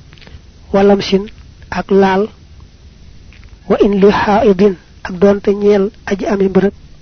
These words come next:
sahwan, ci njuumte. Kuy lixtikaaf, niñ koy xawoon léegi ci gannaaw, du sañ joteeg ka muy séyal, rawante na jote gu araam mel ni njaaloo.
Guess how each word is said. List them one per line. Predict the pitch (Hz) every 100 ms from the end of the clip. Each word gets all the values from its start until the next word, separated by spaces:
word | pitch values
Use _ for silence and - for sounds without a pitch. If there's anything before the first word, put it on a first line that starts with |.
| - -
sahwan, | - 208 190 190 202 -
ci | 208
njuumte. | 196 202 196 202 190 - - - - - - - - - - - - - - - - - - - - -
Kuy | 214
lixtikaaf, | 208 202 214 196 -
niñ | 196 214
koy | 220
xawoon | 196 196 196
léegi | 196 196 -
ci |
gannaaw, | 202 196 185 214 - - - - - - - - - - - - - - 190
du |
sañ | 202 208 202
joteeg | 202 196 190 - - - -
ka | 202
muy | 143
séyal, | - 196 190 220 - - - - -
rawante | 180 196 202 190
na | 208 - - - - - - - - - - - - -
jote | 202 202
gu | 185
araam | 226 190 190
mel | 190 190
ni | 196
njaaloo. | 202 190 185 180